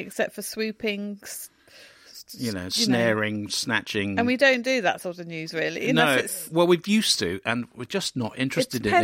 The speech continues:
Speaker 1: depends
Speaker 2: anymore.
Speaker 1: who it is. It does depend. If it's
Speaker 2: Yeah.
Speaker 1: somebody of interest to us personally, like some ex-B B C Sports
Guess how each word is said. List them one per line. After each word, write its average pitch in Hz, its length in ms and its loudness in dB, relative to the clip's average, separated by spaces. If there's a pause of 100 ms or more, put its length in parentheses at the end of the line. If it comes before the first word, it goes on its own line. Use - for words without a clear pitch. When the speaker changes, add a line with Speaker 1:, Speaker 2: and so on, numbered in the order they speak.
Speaker 1:
depends - 120 -2
Speaker 2:
anymore. 285 160 4
Speaker 1:
who - 60 -2
it - 20 2 (240)
is. 175 160 -8
It 196 80 -8
does 220 180 -6
depend. 185 420 -6
If 269 100 -8
it's 277 100 2
Speaker 2:
Yeah. - 80 2
Speaker 1:
somebody 269 300 2
of 240 100 0
interest 233 400 -4
to 233 80 -6
us 214 180 -2
personally, 208 500 0
like 165 200 -8
some 196 240 -8 (640)
ex-B - 460 -8
B 196 100 -8
C 196 200 -8
Sports - 580 -8